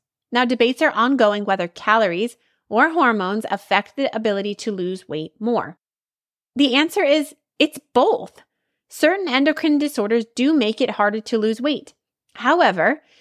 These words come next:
in order to lose fat mass, an individual needs to be in a calorie deficit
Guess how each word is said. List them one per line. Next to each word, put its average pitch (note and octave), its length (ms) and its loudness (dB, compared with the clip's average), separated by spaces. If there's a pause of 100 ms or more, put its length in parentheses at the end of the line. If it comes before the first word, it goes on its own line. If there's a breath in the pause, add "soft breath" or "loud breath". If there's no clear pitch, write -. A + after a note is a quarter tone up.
(160 soft breath)
in A#3+ 220 0
order A#3 300 0
to E4+ 180 -2
lose G#3+ 340 -4 (100)
fat A3 300 0
mass, G#3 440 -4 (100)
an A#3+ 140 2
individual C4 540 2
needs B3 400 0
to C#4 100 -2
be C4+ 260 2
in A3 100 -4
a A3+ 60 0
calorie G#3+ 400 -2
deficit C4 560 -2